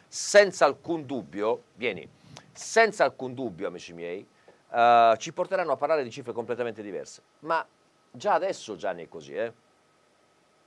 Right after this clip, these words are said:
Però, in, pertanto, io questo ce l'ho, no? In questo momento io questo ce l'ho disponibile a tredici nove cinquanta, potreste fare veramente un'ottima operazione mettendolo via. Poi por-, proba-, probabilmente, Gianni, colpa mia,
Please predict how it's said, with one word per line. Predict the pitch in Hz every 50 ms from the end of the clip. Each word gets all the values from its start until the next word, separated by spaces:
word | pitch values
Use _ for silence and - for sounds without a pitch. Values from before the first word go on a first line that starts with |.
| _ _ _ _ _ _ _ _ _ _ _ _ _ _ _ _ _ _ _ _ _ _ _ _ _ _
Però, | - 220 220 156 127 117
in, | - 127 135 - - 113 123 127 101 95 117 101 76 - 117 _
pertanto, | - 175 151 - - 139 110 92 92 - 135
io | 151 131 -
questo | - 147 143 - - 95
ce | - 95
l'ho, | 82 69 - _ _ _ _
no? | - 98 113 131 - - _ _ _ _ _ _ _ _ _ _
In | -
questo | - 143 127 - 147
momento | 147 139 117 90 85 - 131
io | 123 98
questo | - - 117 - - -
ce | - 156
l'ho | 139 110 98
disponibile | 95 131 120 - 131 117 101 87 85 90 92
a |
tredici | 92 - 131 107 90 98
nove | 110 123 131
cinquanta, | 123 147 143 120 110 87 73 73 - - - _ _ _ _ _ -
potreste | 147 143 160 147 - - 123
fare | - 127 113 107 101
veramente | 101 113 123 139 147 131 123
un'ottima | 117 123 127 123 - 98 92
operazione | 85 107 113 123 - - 131 104
mettendolo | 95 90 - 95 92 90 87 80
via. | 73 65 53 50 - _ _ _ _ _ _ _ _ _ _ - -
Poi | - 175 165 131 -
por-, | - 117 120 120 - - _ _ _
proba-, | - 113 98 127 135 135
probabilmente, | 135 - 117 120 131 135 127 113 117 110 92 82 - 85
Gianni, | 82 95 92 82 76 73 73 -
colpa | - 110 104 - 123 117
mia, | 107 95 85 82 85 90